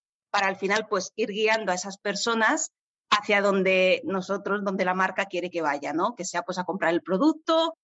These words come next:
o a que se suscriban a un boletín o lo que sea. Pero al final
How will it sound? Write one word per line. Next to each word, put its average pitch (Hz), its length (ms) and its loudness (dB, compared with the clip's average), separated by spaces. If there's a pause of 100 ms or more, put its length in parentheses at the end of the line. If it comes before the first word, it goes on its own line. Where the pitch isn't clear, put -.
(220)
o 196 200 4
a 185 100 2
que 185 120 -6
se 180 100 -6
suscriban 196 540 -2
a 180 40 4
un 185 80 4
boletín 285 720 4
o 214 100 4
lo 202 140 2
que 185 120 -6
sea. 170 480 -2
Pero 196 160 0
al 180 120 -2
final 220 460 -2